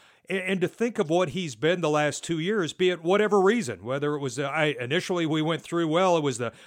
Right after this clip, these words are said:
the lockout and the stop and start of spring training, and he never got his timing down. And then it was, well, it was the swimming pool accident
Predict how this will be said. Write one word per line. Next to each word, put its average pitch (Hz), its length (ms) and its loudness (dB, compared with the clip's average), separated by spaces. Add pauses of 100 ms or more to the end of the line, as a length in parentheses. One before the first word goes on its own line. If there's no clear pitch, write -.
the 127 100 -6
lockout 185 540 6
and 151 80 -2
the 123 80 -4
stop 180 320 2
and 151 120 -4
start 180 260 0
of 135 80 -6
spring 175 320 -4
training, 185 480 -2
and 147 80 -4
he 156 80 -4
never 180 200 -6
got 170 120 -4
his 160 140 -4
timing 165 400 0
down. 110 220 -4
And 123 80 -10
then 190 120 -2
it 190 60 -2
was, 165 160 -4
well, 185 180 2
it 180 60 0
was 165 140 -6
the 147 100 -6
swimming 202 400 0
pool 180 240 0
accident 175 560 -4